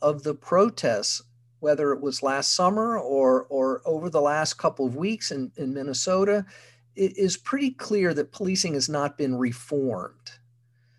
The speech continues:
that we continue to see this intense use of violence to manage what are essentially political problems that politicians don't want to address, that they're using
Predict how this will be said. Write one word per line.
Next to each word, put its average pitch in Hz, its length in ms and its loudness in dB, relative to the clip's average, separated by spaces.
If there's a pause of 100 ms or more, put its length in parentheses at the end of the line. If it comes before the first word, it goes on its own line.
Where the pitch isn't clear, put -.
(460)
that 160 180 4
we 165 120 -4
continue 190 760 -2
to - 180 -10
see 151 600 -4
this 147 420 -2 (100)
intense 190 720 -2
use 175 300 -4
of 151 100 -4
violence 139 920 -4 (500)
to 143 120 -2
manage 151 880 -2
what 139 220 0
are 147 120 0
essentially 165 600 -2
political 156 560 -2
problems 135 600 -2
that 131 160 -4
politicians 131 720 -4
don't 117 400 -6
want 120 260 -8
to 131 200 -2
address, 131 720 0 (1040)
that 170 140 0
they're 185 180 2
using 185 920 -2